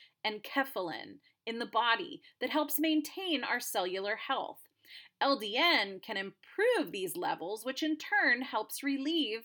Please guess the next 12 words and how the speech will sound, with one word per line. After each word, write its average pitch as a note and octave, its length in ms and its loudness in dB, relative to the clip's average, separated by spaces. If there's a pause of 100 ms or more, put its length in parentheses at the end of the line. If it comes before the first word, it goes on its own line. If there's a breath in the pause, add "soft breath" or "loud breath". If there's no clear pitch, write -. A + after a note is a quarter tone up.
(160)
M F#3+ 200 -2
S G3+ 280 -6
symptoms. C#4+ 840 -6 (720 loud breath)
L A#3 140 4
D G#3 180 -2
N A#3 300 6
can A3+ 140 -8
help A3+ 240 -2
reduce C#4+ 600 0
M G3+ 160 4
S G#3 240 -4
fatigue. D4 520 -4